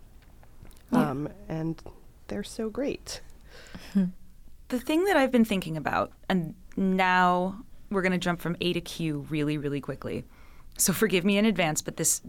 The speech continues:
Speaker 3: literally I've been thinking about this all morning, and I think something you just said really summed it up. So we're having this great conversation about how Prince could do it all himself, and he made sure that people knew it. So on that first record, was it For You, right?
Speaker 1: Mm-hmm.
Speaker 3: On that first record, he definitely made sure the liner notes said,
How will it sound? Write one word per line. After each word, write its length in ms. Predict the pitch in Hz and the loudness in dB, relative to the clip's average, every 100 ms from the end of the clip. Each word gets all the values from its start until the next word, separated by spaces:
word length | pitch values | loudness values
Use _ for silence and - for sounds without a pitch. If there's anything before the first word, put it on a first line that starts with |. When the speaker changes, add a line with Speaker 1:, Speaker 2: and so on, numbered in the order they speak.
| 160 | -8
Speaker 3:
literally 400 | 165 180 170 165 | -2 0 2 2
I've 80 | 156 | 0
been 120 | 156 | -2
thinking 180 | 156 156 | -4 -4
about 180 | 147 147 | -4 -2
this 140 | 143 | -2
all 120 | 147 | 0
morning, 340 | 147 143 139 143 | -2 -2 -4 -4
and 100 | 147 | -6
I 60 | |
think 200 | 143 151 | -4 -4
something 300 | - 151 143 | -4 -4 -4
you 100 | 143 | -4
just 140 | 143 - | 0 0
said 180 | 147 | 0
really 200 | 135 131 | -4 -2
summed 260 | 131 143 139 | -2 0 -2
it 80 | - | -4
up. 160 | - - - - - - - - | -6 -10 -18 -20 -20 -20 -20 0
So 160 | - | 4
we're 60 | 208 | 6
having 240 | 240 277 | 8 8
this 100 | 294 | 6
great 160 | 262 220 | 4 2
conversation 560 | 214 180 170 151 151 151 | 2 0 -2 -2 -2 -2
about 180 | 143 | -2
how 540 | - 151 147 143 139 131 - - - - - - - | -2 -2 -2 -2 -4 -8 -12 -20 -20 -20 -20 -14 -2
Prince 500 | - 240 220 220 - | 2 4 6 4 4
could 140 | 196 | 2
do 140 | 190 175 | 4 4
it 60 | |
all 140 | 165 156 | 4 4
himself, 540 | 156 - - - - | 2 0 0 -6 -8
and 80 | 175 | -2
he 80 | 190 | 2
made 200 | 190 185 | 2 2
sure 160 | - 160 | 2 0
that 140 | 170 | -2
people 220 | 151 160 | -6 -4
knew 160 | 185 294 | 2 2
it. 200 | - - | 0 0
So 120 | 165 | 2
on 120 | 160 | 4
that 140 | 165 - | 2 0
first 260 | 160 - | -2 -2
record, 340 | 147 147 139 - | -4 -6 -6 -2
was 240 | 165 147 | 0 0
it 80 | - | -2
For 160 | 165 | 0
You, 200 | 156 139 | 0 -2
right? 280 | - 165 170 - | -2 0 0 0
Speaker 1:
Mm-hmm. 360 | 208 185 202 | -2 0 0
Speaker 3:
On 80 | 185 | 2
that 100 | 180 | 2
first 240 | 190 190 | 2 2
record, 280 | 185 185 175 | 0 -2 -4
he 180 | - 170 | -4 -6
definitely 500 | 147 165 175 202 202 | 0 0 0 0 0
made 200 | 180 170 | 0 0
sure 140 | 170 | -2
the 60 | 156 | -2
liner 280 | 151 147 151 | -2 -2 -2
notes 260 | 139 143 | -4 -2
said, 320 | - 151 139 | 0 2 -2